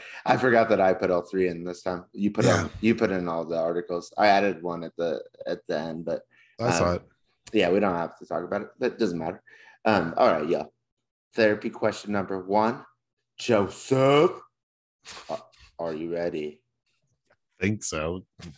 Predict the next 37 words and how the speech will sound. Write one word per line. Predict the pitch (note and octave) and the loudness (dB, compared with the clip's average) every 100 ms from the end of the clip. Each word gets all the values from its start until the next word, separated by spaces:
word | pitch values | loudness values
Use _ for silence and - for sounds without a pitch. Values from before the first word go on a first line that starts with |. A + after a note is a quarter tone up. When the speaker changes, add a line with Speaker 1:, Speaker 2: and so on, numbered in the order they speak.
| _ | _
Speaker 2:
fuck | G#2+ A2+ - | -2 -2 -2
was | G2 F#2 | -4 -2
that? | G2 F#2 E2+ - - _ _ _ _ - | -2 -2 -4 -10 -20 _ _ _ _ -10
Speaker 1:
I | D#2+ | -8
don't | F2 G#2+ | -6 -6
know. | F#2+ | -6
I | G#2 G2 | -4 -4
just | G2 - | -6 -8
try | - F#2 | -4 -4
to | G2+ | -4
switch | - G#2+ - | -4 -4 -2
it | G#2 | 0
up, | A#2 F2 G2 | 0 -2 -6
you | E2+ | -8
know, | F2+ | -8
so | - | -12
it's | - - | -18 -12
not | F#2+ F#2+ | -10 -8
so | F#2+ | -6
mundane. | F#2 G2 F2+ F2+ F#2 G#2 C#2+ - _ _ _ _ _ F#2+ | -2 -2 -2 -6 -8 -8 -12 -20 _ _ _ _ _ -8
Speaker 2:
Okay, | F2+ F2 D#2+ D#2 | -8 -6 -8 -6
I | E2 F2 | -4 -4
can | E2 | -4
appreciate | D2 - - - - | -8 -10 -10 -12 -14
that. | - - _ _ _ _ _ _ _ _ _ _ _ _ | -16 -16 _ _ _ _ _ _ _ _ _ _ _ _
Speaker 1:
All | E2+ | -4
right, | C2 - | -2 -4
therapy | - A2 A2 | 2 2 4
question | A2 G#2 - | 0 0 0
number | F#2+ F2 | -2 -2
one. | E2+ D#2 D#2 _ _ _ _ | -2 -4 -10 _ _ _ _
Can | - C3 D3+ C#3 | -6 -4 -2 -2
you | D3+ D#3 - | -4 -4 -4
imagine | G#2+ F#2+ F2 F2+ F#2+ F2 D#2+ D#2 - - | -4 -2 -2 -2 -4 -6 -12 -12 -16 -14
a | D#2+ | -12
new | E2 E2+ F2+ G#2+ A2+ | -8 -2 2 4 2
color | - F#2+ F#2 D2+ C#2 D2+ | -2 0 0 0 -8 -12